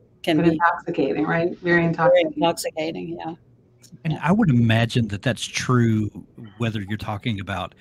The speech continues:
Speaker 3: the, the party on the right, on the left, the
Speaker 1: Yes.
Speaker 3: people in the middle, that,
Speaker 1: Mm-hmm.
Speaker 3: you know, once you get
Speaker 1: Yeah.
Speaker 3: to these areas and, and this level, that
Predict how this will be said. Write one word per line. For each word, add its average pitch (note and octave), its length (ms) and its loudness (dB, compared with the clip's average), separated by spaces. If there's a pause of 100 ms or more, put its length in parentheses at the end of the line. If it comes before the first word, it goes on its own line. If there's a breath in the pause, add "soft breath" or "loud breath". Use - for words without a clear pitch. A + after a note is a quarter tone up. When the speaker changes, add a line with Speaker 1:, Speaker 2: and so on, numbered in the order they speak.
(340 soft breath)
Speaker 3:
the, G#2+ 240 -10 (100)
the A2 80 -10
party G#2+ 380 -4
on G2+ 100 -6
the F#2+ 100 -12
right, C3+ 460 0
on A2+ 140 -6
the G2 80 -10
left, B2 540 -2
the - 100 -10
Speaker 1:
Yes. D#3 400 6
Speaker 3:
people A#2 120 0
in A2+ 60 -2
the A#2+ 60 -4
middle, B2+ 260 -2
that, A#2 220 -6
Speaker 1:
Mm-hmm. - 200 -14 (240)
Speaker 3:
you C3+ 80 0
know, A#2+ 100 2
once C3 340 0
you B2 300 0 (260)
get - 180 -4
Speaker 1:
Yeah. F#3+ 120 -4
Speaker 3:
to C3+ 140 -4
these A#2+ 600 -4 (480)
areas A#2 680 -2
and, G#2+ 220 -4
and A2 320 -6 (120)
this A2+ 260 -8
level, A2+ 540 -4
that A2 180 -8